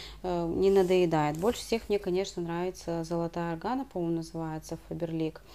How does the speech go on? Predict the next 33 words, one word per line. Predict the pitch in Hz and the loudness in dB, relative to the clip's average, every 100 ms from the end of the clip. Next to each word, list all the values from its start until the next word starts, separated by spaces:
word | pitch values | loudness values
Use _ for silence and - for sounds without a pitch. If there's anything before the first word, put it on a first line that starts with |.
| - - - | -18 -16 -10
Э, | - 175 | -4 -2
но, | 175 233 | 0 -4
в | |
принципе, | 339 202 202 - 190 | -4 -4 -4 -4 -6
и | - 175 | -2 0
эти | 190 196 | 0 -2
тоже | 175 175 180 175 | -2 -2 0 2
неплохие. | 160 180 180 175 - 156 151 - - - - - | 2 0 -2 -4 -6 -8 -8 -10 -14 -16 -8 0
Также | 208 185 180 | 2 2 2
нейтрализатор | 180 180 185 180 180 170 - | 2 0 -4 0 0 0 -4
запахов, | 156 180 202 - - 220 208 - | -4 -2 -2 -2 -2 0 0 0
э, | 180 175 175 | -2 0 2
тоже | 180 180 170 | 2 2 4
очень | 160 165 165 | 2 0 -2
нравится. | 170 220 240 - | -2 -2 -4 -2
У | |
меня | 170 165 | -2 -2
есть | 156 - | -4 -6
кошечка. | - 254 262 247 - 226 - - - - | -2 0 0 -2 -4 -6 -6 -14 -14 -2
Она, | 190 196 | 2 2
конечно, | 196 185 190 175 180 | 2 2 2 0 0
дома | 190 185 | 2 4
не | 185 | 4
ходит, | 185 247 269 247 | 2 2 0 0
чаще | 175 170 170 | 0 -2 -6
всего | - 175 175 | -4 0 2
на | 175 | 2
улицу | 190 247 262 - 185 165 156 | 2 2 0 -2 0 0 -2
по | 165 | -6
своим | - 170 165 160 156 - - - - | -2 2 2 0 -2 -8 -20 -14 -2
важным | 175 170 175 170 | 0 2 2 4
делам | 170 160 | 4 4
ходит. | 160 - 156 160 | 0 -4 -4 -4